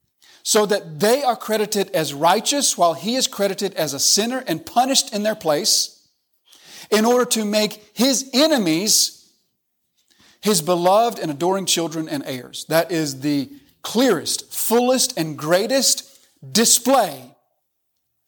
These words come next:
of who God is. That is a staggering thing.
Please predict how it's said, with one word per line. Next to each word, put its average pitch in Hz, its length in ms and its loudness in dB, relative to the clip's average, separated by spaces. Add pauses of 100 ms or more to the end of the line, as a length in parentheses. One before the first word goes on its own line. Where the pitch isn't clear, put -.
(800)
of 147 200 -4 (200)
who 185 180 -2
God 147 260 2
is. - 320 -8 (1500)
That 196 140 4
is 170 100 -2
a 151 60 -4
staggering 180 840 0
thing. 185 360 -16